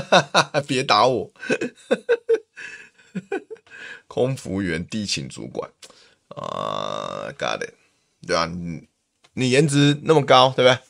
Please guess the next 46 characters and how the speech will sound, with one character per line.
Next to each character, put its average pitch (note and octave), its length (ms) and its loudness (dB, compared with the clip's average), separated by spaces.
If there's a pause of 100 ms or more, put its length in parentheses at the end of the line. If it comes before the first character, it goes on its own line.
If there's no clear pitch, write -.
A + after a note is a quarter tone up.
(360)
其 C#3 140 -2
实 C3+ 80 -2
感 A#2 240 0
觉 A#2 140 0
你 A#2 120 -4
应 A#2+ 100 -6
该， B2 320 4 (580)
如 - 160 -4
果 C3+ 100 0
你 A#2 80 -2
回 G#2+ 240 2
到 B2 140 6
自 - 160 -4
由 G2+ 100 2
市 G#2 200 -2
场， - 200 -2 (260)
<laughs> B2 280 2
就 B2 100 -2
像 B2+ 200 0
N A2+ 160 -6
B A2+ 140 0
A A2 60 0
球 F#2+ 220 0
员 F2+ 160 -2
现 G#2 120 0
在 G2 60 2
是 G#2 100 -4
自 A2 140 -4
由 F#2 120 0
市 G#2 160 -2
场 - 180 -6
嘛， - 60 -20 (760)
你 - 120 -8
回 A2 140 -2
到 B2 120 4
自 C3 120 -4
由 A2 80 2
市 A2+ 140 -2
场 F2 160 -2
应 G2 80 -6
该 G#2 140 2
是 G2+ 100 -2
不 F2 120 -6
怕 G2 200 0
没 F2 140 -4
有， E2+ 200 -6